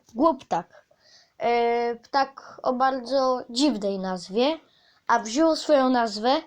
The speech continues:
od, e, tego, że, e, kiedy ludzie przyszli na wyspy, kie-,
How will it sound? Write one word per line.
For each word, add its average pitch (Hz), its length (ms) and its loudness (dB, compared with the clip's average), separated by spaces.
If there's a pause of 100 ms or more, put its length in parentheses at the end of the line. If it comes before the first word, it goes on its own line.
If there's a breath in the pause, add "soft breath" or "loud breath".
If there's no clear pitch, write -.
(500 loud breath)
od, 233 500 2
e, 214 540 0 (420)
tego, 262 440 0
że, 269 180 0
e, 247 600 -2 (640)
kiedy 254 320 -2
ludzie 262 360 2
przyszli 226 680 -6 (340 soft breath)
na 220 320 2
wyspy, 214 440 -2
kie-, 202 240 -6